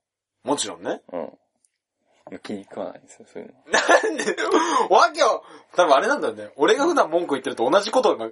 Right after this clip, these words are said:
Speaker 1: えてる。
Speaker 2: <laughs>
Speaker 1: 何言ってんだ、こいつって思ってるけど。
Speaker 2: ああ、そう。
Speaker 1: 多分そうなんだと思ったわ、今。
Speaker 2: ああ。
Speaker 1: 気に食わない。な、なんだろう。あ、
Speaker 2: だ
Speaker 1: どやみたいな。
Speaker 2: そう、なんか、でもなんか裏、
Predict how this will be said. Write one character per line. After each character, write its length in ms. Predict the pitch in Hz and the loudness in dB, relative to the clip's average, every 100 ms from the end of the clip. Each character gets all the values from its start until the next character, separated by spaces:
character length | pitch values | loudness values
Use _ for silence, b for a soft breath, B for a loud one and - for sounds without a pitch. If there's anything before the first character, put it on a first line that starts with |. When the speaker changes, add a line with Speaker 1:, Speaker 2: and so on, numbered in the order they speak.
| - - 156 | -10 -6 0
Speaker 1:
え 60 | 143 | 0
て 80 | - | 0
る。 400 | - - - 170 - | -4 -4 -2 -4 -6
Speaker 2:
<laughs> 240 | _ - | _ -2
Speaker 1:
何 200 | 180 226 | 0 2
言 80 | 165 | 0
っ 40 | |
て 120 | - | 0
ん 20 | 139 | 0
だ、 80 | |
こ 120 | 131 139 | 2 2
い 60 | |
つ 80 | 135 | 0
っ 20 | |
て 80 | - | -6
思 100 | 110 | -8
っ 20 | |
て 80 | 113 | -10
る 60 | 107 | -14
け 80 | |
ど。 180 | 101 95 _ - | -16 -20 _ -4
Speaker 2:
あ 240 | 92 85 | -2 -2
あ、 20 | |
そ 260 | 92 92 - | -2 -6 -6
う。 560 | _ _ _ _ _ - | _ _ _ _ _ 2
Speaker 1:
多 60 | |
分 80 | 175 | 2
そ 180 | - 240 | 4 2
う 20 | |
な 80 | 160 | 0
ん 120 | 107 | -4
だ 140 | 101 104 | -6 -4
と 120 | 117 | -4
思 140 | 135 | -6
っ 40 | 143 | -4
た 100 | 98 | -4
わ、 80 | |
今。 160 | 101 95 | -6 -10
Speaker 2:
あ 40 | - _ 101 | -16 _ 0
あ。 360 | 98 90 87 92 - _ - _ _ b b b b b b - | 4 4 2 -2 -14 _ -20 _ _ b b b b b b -4
Speaker 1:
気 100 | 220 | 0
に 100 | 285 | 0
食 140 | 294 | 2
わ 180 | 349 349 | 4 4
な 140 | 220 110 | 2 -4
い。 140 | 76 _ _ | -8 _ _
な、 240 | 113 147 - | -4 -2 -2
な 200 | 123 165 | 0 0
ん 60 | 175 | 0
だ 80 | |
ろ 100 | 90 | -6
う。 40 | 92 - | -8 2
あ、 220 | 202 - _ _ - | 2 2 _ _ 0
Speaker 2:
だ 100 | 143 | 2
Speaker 1:
ど 140 | 269 | 4
や 220 | 302 - - | 6 6 4
み 100 | 135 | -2
た 120 | 101 | -4
い 40 | |
な。 140 | 98 - | -4 -6
Speaker 2:
そ 120 | 123 | 4
う、 20 | |
な 140 | 175 | 6
ん 20 | 196 | 6
か、 160 | - - 107 | 0 -4 -6
で 100 | 113 | -2
も 60 | |
な 160 | 113 175 | 2 2
ん 60 | 185 | 4
か 80 | |
裏、 260 | 98 113 151 | 2 4 2